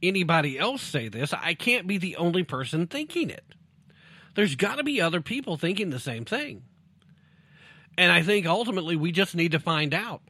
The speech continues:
Because if this is the variant that starts attacking children instead of adults, then we need to know. Because then that does change the playing field as far as how we need to,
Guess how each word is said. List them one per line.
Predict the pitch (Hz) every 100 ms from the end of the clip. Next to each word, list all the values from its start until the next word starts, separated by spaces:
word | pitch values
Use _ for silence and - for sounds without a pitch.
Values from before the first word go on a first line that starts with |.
| - -
Because | 208 202 - 247 185 -
if | 277 320 -
this | 247 277 -
is | 240 285 254 160
the | 175
variant | 143 147 175 175 165 147 -
that | 131 160 - 143 143
starts | - - 170 156 - -
attacking | 147 - 180 160 - 143 120
children | - 160 135 135 123 - -
instead | 151 135 170 143
of | 127
adults, | 123 120 113 - - - - -
then | 202 196
we | 190
need | 170 156
to | 151
know. | 226 -
Because | 139 170 165
then | 190
that | 208 180
does | 160 214 202
change | - - 233 160 160
the | 190
playing | 165 190 175 147
field | 143 131 135
as |
far | - 139 127
as |
how | - - 156 143
we | 143
need | 120 113 110
to, | 135 120